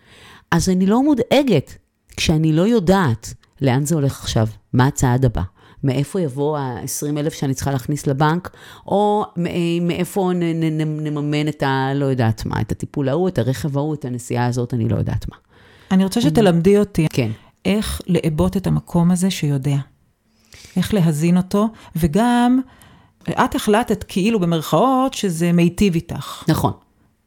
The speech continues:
Speaker 1: אני החלטתי לבחור בהתבוננות הזו,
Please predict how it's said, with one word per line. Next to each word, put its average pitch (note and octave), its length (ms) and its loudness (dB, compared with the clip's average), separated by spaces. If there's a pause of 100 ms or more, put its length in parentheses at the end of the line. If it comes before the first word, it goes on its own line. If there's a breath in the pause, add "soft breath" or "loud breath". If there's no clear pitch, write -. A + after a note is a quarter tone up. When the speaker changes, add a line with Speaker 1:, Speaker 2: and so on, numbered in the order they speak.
Speaker 1:
אני D#3 160 4
החלטתי G#3 520 2
לבחור C#3+ 640 -2
בהתבוננות B2 640 -2
הזו, A#2+ 260 0